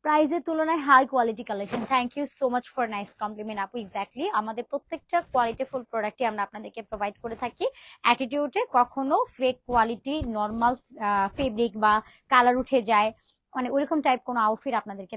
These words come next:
দেখানো হবে না, ইনশাল্লাহ। আপনারা সবসময় আমাদের কাছে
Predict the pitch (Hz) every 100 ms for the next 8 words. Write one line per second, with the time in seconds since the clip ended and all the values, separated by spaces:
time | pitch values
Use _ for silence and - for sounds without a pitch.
0 | 190 170 185 196 196 165 170 214 240 -
1 | - - - - 233 240 - 262 - 302
2 | 339 - - - - - - 247 269 294
3 | 294 294 -